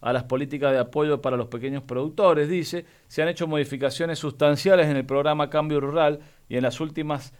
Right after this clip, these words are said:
eh, semanas, trescientos grupos de productores fueron, este, transferidos al Ministerio de Desarrollo Social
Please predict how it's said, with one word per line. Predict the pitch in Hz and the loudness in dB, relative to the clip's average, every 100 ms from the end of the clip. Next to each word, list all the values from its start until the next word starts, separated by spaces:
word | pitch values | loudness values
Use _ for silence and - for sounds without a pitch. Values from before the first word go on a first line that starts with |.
| - - | -20 -12
eh, | 113 113 | -8 -8
semanas, | - 139 165 156 156 147 - - - | -6 -4 -2 -2 -2 -6 -14 -20 -6
trescientos | 139 135 190 202 185 165 | -4 -2 0 0 2 0
grupos | 151 185 190 175 160 | 2 0 0 -2 -2
de | 165 | -4
productores | 156 151 143 127 214 202 175 | 0 2 2 0 2 4 2
fueron, | - 170 170 170 160 - - - | 0 2 4 2 -2 -16 -20 -6
este, | 120 123 123 - | -6 -4 -4 -6
transferidos | - 139 139 135 147 165 170 151 | 0 2 2 2 2 4 4 4
al | 139 | 2
Ministerio | 135 131 127 160 156 | 2 0 -2 0 2
de | |
Desarrollo | 147 139 135 147 156 | 0 0 0 0 0
Social | 147 165 160 214 165 | -4 -6 4 6 6